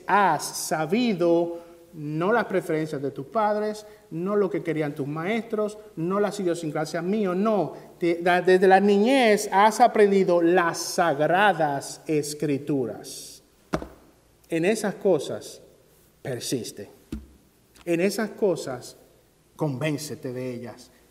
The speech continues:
Ten convicción de esas cosas. ¿Cómo llegó Timoteo a ser persuadido por las Escrituras?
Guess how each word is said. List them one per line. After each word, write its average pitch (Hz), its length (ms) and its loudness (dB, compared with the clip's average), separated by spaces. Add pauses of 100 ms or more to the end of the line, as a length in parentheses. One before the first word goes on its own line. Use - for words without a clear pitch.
Ten 196 220 0
convicción 180 760 0
de 120 160 -6
esas - 220 -16
cosas. - 560 -20 (3000)
¿Cómo 302 240 -2
llegó 226 320 8
Timoteo 190 540 4
a 175 80 2
ser 185 260 2
persuadido 170 800 0
por 156 180 -2
las 139 220 -6
Escrituras? 123 1000 -10